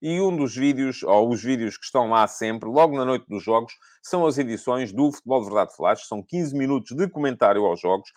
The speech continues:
com a análise ao jogo, com a, a análise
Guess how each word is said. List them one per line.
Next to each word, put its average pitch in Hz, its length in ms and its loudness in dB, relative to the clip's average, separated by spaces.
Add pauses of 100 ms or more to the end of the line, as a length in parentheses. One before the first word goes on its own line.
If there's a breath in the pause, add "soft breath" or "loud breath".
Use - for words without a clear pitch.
(260 soft breath)
com 190 320 6
a 120 140 8
análise 139 580 6
ao 107 160 2
jogo, 107 380 0 (300 soft breath)
com 190 360 8
a, 117 1080 8
a 113 40 10
análise 131 440 4